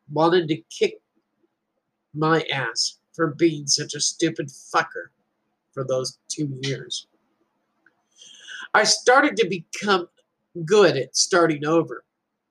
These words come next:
Once more, I had found a great job, still trying to prove that I was an uber male.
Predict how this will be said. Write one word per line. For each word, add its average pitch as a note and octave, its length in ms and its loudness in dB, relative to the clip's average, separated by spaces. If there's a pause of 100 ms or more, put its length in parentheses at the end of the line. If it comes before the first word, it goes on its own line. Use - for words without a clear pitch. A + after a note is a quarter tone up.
(420)
Once F3 400 -2
more, E3+ 440 0
I D3+ 160 2
had D3+ 260 -4
found F3 220 2
a F3+ 40 4
great F3+ 360 2
job, F#3 340 0 (420)
still A#3+ 340 2
trying A#3 300 4
to G3+ 160 2
prove G3+ 380 6
that D3+ 80 2
I D#3 120 2
was D3+ 180 -2
an C#3+ 80 -12 (100)
uber D3 320 2
male. C3+ 340 -8